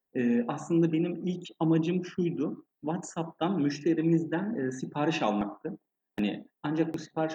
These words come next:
alma süreçlerinin çok daha farklı, işte, kredi kartını, eee,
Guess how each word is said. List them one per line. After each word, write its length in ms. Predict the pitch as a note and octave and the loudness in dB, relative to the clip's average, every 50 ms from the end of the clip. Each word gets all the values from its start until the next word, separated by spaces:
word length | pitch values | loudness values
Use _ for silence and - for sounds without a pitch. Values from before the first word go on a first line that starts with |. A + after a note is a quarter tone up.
| - - | -2 -2
alma 220 | D3 C#3+ D#3 E3 | 0 2 2 2
süreçlerinin 600 | D#3+ D#3+ D3+ D3 C#3+ - - D3 C#3 D3+ D#3+ D#3 - | 0 0 -2 -4 -4 -2 -2 -2 0 0 0 -2 -2
çok 260 | - E3+ E3 - - | -2 -2 -2 -2 -2
daha 240 | D3+ C#3 C#3 C#3 - | -4 -4 -4 -4 -2
farklı, 420 | D3+ C#3+ C#3 - - C3 A#2+ A2+ | -2 -2 -2 -4 -4 -4 -4 -4
işte, 220 | A#2+ - - A#2+ - | -4 -6 -6 -8 -4
kredi 320 | - C#3+ D3+ D3+ D3+ D3 | -2 0 0 0 0 -2
kartını, 760 | - D3 C3+ C3 C3 - - - C#3+ D3 D3+ D#3 D#3 D3+ - - - _ _ _ - | -4 -4 -4 -4 -6 -8 -8 -6 -4 -4 -4 -6 -6 -10 -12 -16 -20 _ _ _ -4
eee, 240 | A#2+ A2+ A2+ A2+ | -2 -2 -2 -2